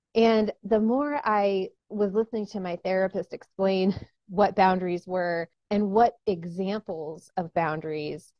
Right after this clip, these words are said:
boundary setting was, and how people can take advantage of, of it, um, not even knowing that they do, th-, it just happens because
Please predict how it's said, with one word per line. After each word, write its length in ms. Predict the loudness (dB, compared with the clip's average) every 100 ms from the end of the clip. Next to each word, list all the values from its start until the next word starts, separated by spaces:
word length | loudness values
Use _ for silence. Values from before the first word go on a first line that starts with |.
| _
boundary 400 | 6 6 4 -2
setting 760 | -8 0 2 2 -4 -8 -10 -12 _ _ _
was, 460 | -2 0 0 -2 -2
and 160 | -4
how 520 | -4 -4 -2 -2 -4 -10 _
people 320 | -10 -6 -4 -6
can 260 | -4 -6
take 280 | -6 -8 -6
advantage 760 | -8 -2 -2 0 -4 -6 -10 -8
of, 360 | -4 -2 -2 -8 _ -2
of 220 | -2 -2
it, 420 | -2 0 0 -4 -14 _ _ 0
um, 340 | 2 4 4
not 220 | 6 6
even 220 | 6 4
knowing 300 | 4 2 2
that 180 | 0 -2
they 120 | -4
do, 640 | -6 -4 -2 -2 -4 -6 -6 -4
th-, 120 | 0
it 100 | 0
just 200 | 0 0
happens 720 | 2 0 0 -4 -2 -6 -6 _ -6
because 1120 | -6 -6 -14 2 4 8 8 6 2 -6 -16